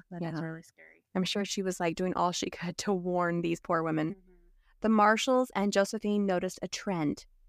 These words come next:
Speaker 2: His drinking seemed to be growing with time.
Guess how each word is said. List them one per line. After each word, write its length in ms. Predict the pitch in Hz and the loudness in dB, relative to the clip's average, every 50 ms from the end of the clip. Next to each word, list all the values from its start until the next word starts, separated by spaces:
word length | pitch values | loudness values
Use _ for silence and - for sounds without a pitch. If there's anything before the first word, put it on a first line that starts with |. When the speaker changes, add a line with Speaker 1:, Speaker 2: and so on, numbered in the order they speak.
| - _ | -20 _
Speaker 2:
His 260 | _ - 208 214 196 185 | _ -2 -2 -2 -2 -2
drinking 760 | 180 - 196 202 226 247 269 285 285 - - 175 165 160 151 | -4 -2 2 4 6 6 6 6 6 4 2 0 0 0 -2
seemed 340 | - - - 175 170 170 - | -2 -4 -2 -2 -2 -2 -2
to 160 | - 190 185 170 - | -2 -2 -4 -2 -4
be 100 | - 180 | -4 -4
growing 640 | 175 - 180 175 180 180 180 180 170 165 156 156 160 | -2 -2 -2 2 4 4 4 4 4 2 0 0 -2
with 160 | 165 156 - | -4 -6 -8
time. 420 | - - 170 151 147 - - - | -8 -6 -6 -4 -4 -6 -6 -8